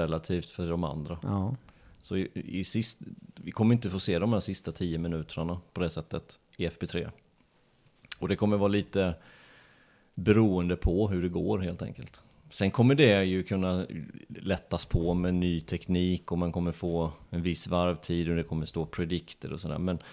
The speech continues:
Speaker 1: för T V-tittaren så tror jag att det kommer bli li-, det är lite avancerat helt enkelt.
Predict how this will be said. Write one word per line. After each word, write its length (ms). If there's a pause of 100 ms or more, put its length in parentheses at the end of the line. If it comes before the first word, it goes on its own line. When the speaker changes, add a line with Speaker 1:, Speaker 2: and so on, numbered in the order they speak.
(160)
Speaker 1:
för 140
T 320
V-tittaren 680
så 100
tror 240
jag 60
att 60
det 80
kommer 240
bli 260
li-, 180
det 140
är 40
lite 240
avancerat 720
helt 180
enkelt. 360